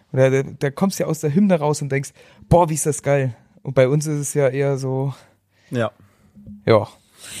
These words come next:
Speaker 2: Da kann man ja mal
Speaker 1: Ja.
Speaker 2: überlegen, was wäre denn die deutsche inoffizielle Hymne? Wahrscheinlich eher sowas wie, „Jetzt wird wieder in die Hände gespuckt. Wir steigern das Bruttosozialprodukt.“ Das, äh,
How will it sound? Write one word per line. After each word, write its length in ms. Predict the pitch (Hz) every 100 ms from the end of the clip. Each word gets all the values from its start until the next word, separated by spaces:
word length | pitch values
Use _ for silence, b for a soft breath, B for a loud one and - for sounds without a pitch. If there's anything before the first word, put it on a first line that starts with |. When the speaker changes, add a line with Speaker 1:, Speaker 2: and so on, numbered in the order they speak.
| B
Speaker 2:
Da 60 | -
kann 200 | - 151
man 100 | 156
ja 100 | 147
mal 100 | 135
Speaker 1:
Ja. 40 | 127
Speaker 2:
überlegen, 400 | 123 131 151 127
was 200 | 135 123
wäre 200 | 151 135
denn 200 | 127 120
die 120 | 117
deutsche 380 | 120 143 - -
inoffizielle 720 | 117 120 - 113 - 110 110
Hymne? 260 | 110 110
Wahrscheinlich 420 | 107 107 110 120 -
eher 120 | 127
sowas 300 | 117 117 -
wie, 180 | 120 117 B B B
„Jetzt 380 | 143 143 - 120
wird 340 | 135 127 -
wieder 340 | 123 117 127 135
in 120 | 135
die 140 | 143
Hände 380 | 110 156 160 156
gespuckt. 640 | 131 - - 123 - - - B B 113 131
Wir 80 |
steigern 480 | 147 151 156 170 175
das 280 | 147 147 117
Bruttosozialprodukt.“ 1600 | 107 123 - 135 131 165 - - 175 175 143 - 160 139 131 -
Das, 180 | 147 190
äh, 200 | 202